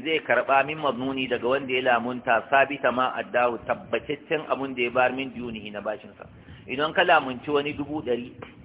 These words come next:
sai ya kasa biya, ka je ka biya masa bashin dubu ɗarin, to za ka zo kuma ka karɓi dubu ɗarin a wajen wanda ka lamunta ne.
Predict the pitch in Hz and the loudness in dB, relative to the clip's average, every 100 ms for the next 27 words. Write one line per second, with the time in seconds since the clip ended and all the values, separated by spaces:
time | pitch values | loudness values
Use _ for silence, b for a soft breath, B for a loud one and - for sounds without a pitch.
0 | - - - _ _ _ _ _ 151 151 | -20 -20 -20 _ _ _ _ _ 0 2
1 | 147 160 156 143 147 143 143 139 143 151 | 6 6 6 2 2 2 2 -2 -2 -4
2 | 131 156 151 156 151 135 139 139 123 131 | -2 2 2 2 0 2 2 2 -6 -8
3 | 143 135 139 135 120 113 139 143 131 123 | -6 -4 -6 -6 -8 2 4 4 0 -2
4 | 127 127 135 131 131 - - - - 123 | -4 -2 0 0 -2 -14 -20 -20 -10 -10
5 | - 117 131 127 139 160 135 160 139 120 | -4 -4 -4 -8 -6 -4 -2 -2 -2 -4
6 | 120 127 127 117 113 110 104 101 107 90 | -2 -6 -6 -4 -2 0 -2 -6 -10 -10